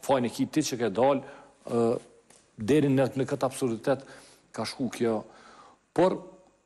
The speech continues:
ne kemi vazhduar edhe pas asaj me protesta tjera. Dhe ky ka qenë një vit i rënd, viti dy mijë e shtatë.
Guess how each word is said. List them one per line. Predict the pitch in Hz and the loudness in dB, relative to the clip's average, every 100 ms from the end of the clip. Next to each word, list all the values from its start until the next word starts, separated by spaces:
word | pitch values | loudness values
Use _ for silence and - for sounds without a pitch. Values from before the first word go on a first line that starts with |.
| _ _ _ _ _ _ _ _ - | _ _ _ _ _ _ _ _ -2
ne | 127 | 0
kemi | 131 123 | 4 4
vazhduar | 117 104 113 107 | 4 2 2 2
edhe | 107 | 0
pas | 107 - | -4 -4
asaj | - 90 | -4 -4
me | 82 | -4
protesta | 87 95 98 - 85 | -10 -4 -4 -4 -8
tjera. | - 73 180 - _ _ _ _ _ _ _ _ _ _ | -10 -10 -10 -14 _ _ _ _ _ _ _ _ _ _
Dhe | - 104 | -6 -2
ky | 139 170 | 0 2
ka | |
qenë | 131 151 117 | 2 2 2
një | |
vit | 131 131 | 2 2
i | 110 | 2
rënd, | 104 82 76 | 2 0 -2
viti | 117 113 117 | -2 0 -2
dy | 87 101 107 | -4 -2 0
mijë | 107 113 113 - | 0 0 -4 -8
e | 95 95 92 - - | -8 -8 -10 -12 -10
shtatë. | - 95 85 - | 0 0 0 -8